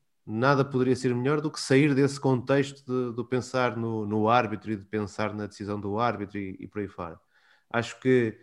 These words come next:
é um, não estando aqui assim a, a, a querer avaliar as situações em concreto des-, destas últimas, destas últimas semanas, ah, destes últimos jogos, acho que é uma situação que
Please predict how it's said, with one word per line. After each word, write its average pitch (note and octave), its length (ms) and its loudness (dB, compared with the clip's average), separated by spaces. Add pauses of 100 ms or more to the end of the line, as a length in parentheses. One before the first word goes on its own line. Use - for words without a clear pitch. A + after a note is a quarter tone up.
(260)
é B2 140 4
um, A#2+ 680 -2 (720)
não C3 360 2
estando C3+ 260 2
aqui C#3 180 2
assim C3+ 440 4
a, A2+ 160 0 (520)
a, - 40 0
a - 20 -6
querer B2 580 4
avaliar B2+ 800 4 (520)
as E2 160 -4
situações B2+ 480 2
em C3 120 4
concreto C3 640 2
des-, A2+ 200 0
destas A2+ 340 -4
últimas, G#2+ 540 -4
destas G#2+ 320 -8
últimas G#2+ 360 -4
semanas, B2 400 -2 (840)
ah, A2 200 4
destes G#2+ 220 0
últimos A2 260 -2
jogos, C#3 380 -2 (420)
acho C3+ 240 2
que D3 80 4
é - 20 6
uma C3+ 140 6
situação C#3+ 680 2
que C#3+ 440 2